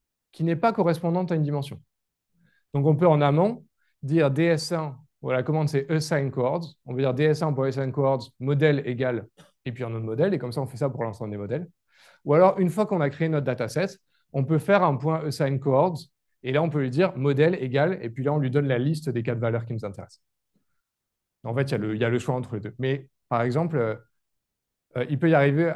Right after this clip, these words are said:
euh, il peut avoir des cas où les, la coordonnée existe déjà dans les, dans les attributs ou dans les, ou dans les coordonnées.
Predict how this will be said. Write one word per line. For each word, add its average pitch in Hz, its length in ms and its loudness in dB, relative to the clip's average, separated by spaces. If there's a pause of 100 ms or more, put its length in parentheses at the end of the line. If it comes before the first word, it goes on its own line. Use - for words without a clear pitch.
euh, 135 100 -4
il 147 80 -4
peut 170 80 2
avoir 156 200 4
des 135 100 0
cas 175 160 2
où 151 220 2
les, 135 220 -2
la 123 140 -2
coordonnée 143 360 0
existe 135 280 -4
déjà 139 300 0
dans 139 100 -2
les, 120 220 -2
dans 117 100 -6
les 117 160 -4
attributs 135 480 -2
ou 123 100 -6
dans 107 120 -8
les, 98 240 -10 (360)
ou 120 100 -8
dans 123 100 -4
les 117 100 -4
coordonnées. 104 380 -8